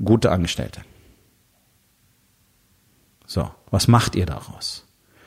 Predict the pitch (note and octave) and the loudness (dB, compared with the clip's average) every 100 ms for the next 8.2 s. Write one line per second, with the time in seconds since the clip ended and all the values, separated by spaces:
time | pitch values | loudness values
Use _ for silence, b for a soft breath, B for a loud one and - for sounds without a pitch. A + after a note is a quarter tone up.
0 | B B B B A2 A2 G#2+ - A2+ - | B B B B 4 6 4 2 -2 -2
1 | F2+ D#3 F2 F2+ D3+ G3 F#3 E3+ E3 D3 | 0 0 0 4 6 6 6 6 6 6
2 | - C#3 B2 A#2+ A2 A2 G2+ F#2+ F#2+ E2 | 6 6 6 6 6 4 4 0 0 -2
3 | C#2 D#2 _ _ b b b b - E2+ | -6 -16 _ _ b b b b -6 0
4 | G2+ G#2+ D#2 C#3 - B2+ G#2 D2 E2+ G2+ | 0 2 2 4 4 4 0 -2 0 0
5 | - G2 F#2+ - - - A2+ C3+ B2+ G#2 | 2 0 2 0 0 2 4 4 4 2
6 | - D2 F2 - B2 D3 - G2+ F2+ - | 0 -4 -2 2 2 2 0 -2 -2 -2
7 | F2 - - - F2 G#2+ - C2 - - | -6 -6 -6 -4 -2 -4 -4 -8 -10 -12
8 | G1+ | -14